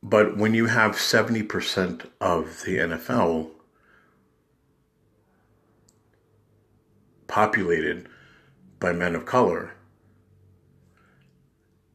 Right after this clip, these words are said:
and we're now establishing a bit of a history of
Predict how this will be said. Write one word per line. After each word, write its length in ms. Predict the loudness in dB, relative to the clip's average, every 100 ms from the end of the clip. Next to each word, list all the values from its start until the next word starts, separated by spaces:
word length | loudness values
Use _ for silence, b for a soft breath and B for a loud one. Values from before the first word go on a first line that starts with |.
| -4
and 260 | -2 -2 -2
we're 120 | -2
now 240 | 0 0
establishing 580 | 0 0 0 0 0 -2
a 60 | -2
bit 240 | 0 2
of 100 | 2
a 60 | 0
history 580 | 0 -2 -4 -4 -2 -2
of 400 | -4 -4 -6